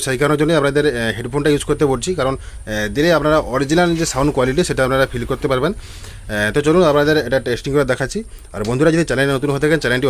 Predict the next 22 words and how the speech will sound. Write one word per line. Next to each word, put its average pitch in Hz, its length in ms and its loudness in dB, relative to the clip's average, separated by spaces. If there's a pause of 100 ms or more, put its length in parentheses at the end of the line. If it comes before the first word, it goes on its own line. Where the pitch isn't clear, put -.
অবশ্যই 127 360 -2
সাবস্ক্রাইব 127 360 -6
করবেন, 143 180 0 (220)
আর 101 120 -6
পাশে 120 300 -4
বেল 120 140 0
আইকনটি 131 300 -2
প্রেস 120 180 -2
করে 135 200 0
রাখবেন। 135 220 -2 (440)
আর 110 100 -2
এই 127 60 0
ধরনের 160 280 4
ভিডিও 160 200 6 (380)
যদি 135 180 0
ভালো 135 120 2
লাগে 143 140 2
থাকে, 160 200 0
অবশ্যই 127 260 0
লাইক, 117 140 -2
কমেন্ট, 131 240 -4
শেয়ার 123 140 -6